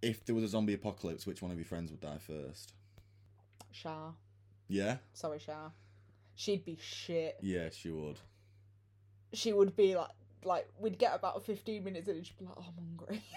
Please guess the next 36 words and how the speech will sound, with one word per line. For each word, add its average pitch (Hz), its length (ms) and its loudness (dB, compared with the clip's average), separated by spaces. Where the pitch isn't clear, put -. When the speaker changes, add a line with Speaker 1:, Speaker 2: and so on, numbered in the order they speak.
Speaker 2:
<laughs> 403 120 4
Speaker 1:
Or 101 200 0
sh-, - 180 -10
or 98 160 0
she'd - 260 -8
be, 90 280 0
I 101 80 -2
don't 104 140 -2
know, 101 220 0
I 87 80 -2
just 90 160 -10
feel 95 180 0
like, 82 380 -4
yeah, 92 300 0
I 90 120 0
agree, 95 320 0
Shah 95 180 -2
would 90 80 2
be 82 40 0
Speaker 2:
She'd - 20 -
Speaker 1:
bad. - 180 12
Speaker 2:
be 320 200 6
so - 540 4
terrible 220 480 4
in 165 120 2
a 147 80 -4
zombie 143 380 -2
apocalypse. - 1000 -6
Speaker 1:
Yeah, 95 200 2
fair 92 180 -2
enough. 101 260 -4
Speaker 2:
Sorry, 196 260 2
Shah. 220 420 6
<laughs> - 260 -20
You're 277 140 4
done. 202 400 6